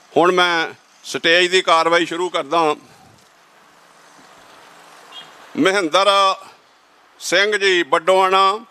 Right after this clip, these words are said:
ਕੁੱਲ ਹਿੰਦ ਕਿਸਾਨ ਸਭਾ ਦੇ ਉਹ ਲੀਡਰ ਨੇ ਅਤੇ ਉਹ ਆਪਣਾ ਜਥਾ ਲੈ ਕੇ ਇੱਥੇ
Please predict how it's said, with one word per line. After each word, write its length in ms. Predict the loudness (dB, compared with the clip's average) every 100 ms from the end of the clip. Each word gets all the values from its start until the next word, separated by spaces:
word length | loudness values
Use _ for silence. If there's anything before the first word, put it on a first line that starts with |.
| _ _ _ _ _ _ _ _ _
ਕੁੱਲ 240 | 2 2 2
ਹਿੰਦ 220 | 0 -2
ਕਿਸਾਨ 400 | -4 0 2 2
ਸਭਾ 540 | 2 2 2 0 -2 -12 _ _ _ _ _ _ _ _ _ _ _ _ -2
ਦੇ 80 | 0
ਉਹ 120 | 2
ਲੀਡਰ 380 | 2 0 0 0
ਨੇ 320 | 0 0 -4 -10 _ _ _ _ -4 -2
ਅਤੇ 440 | 0 0 2 -2 -6 -18 _ _ _ -4
ਉਹ 160 | 2
ਆਪਣਾ 360 | 2 2 0 0
ਜਥਾ 380 | 0 0 2 2
ਲੈ 220 | 2 0
ਕੇ 400 | 0 2 0 -2 -10 _ _ _ _ _ _ _ -4
ਇੱਥੇ 680 | -4 -2 0 0 0 -2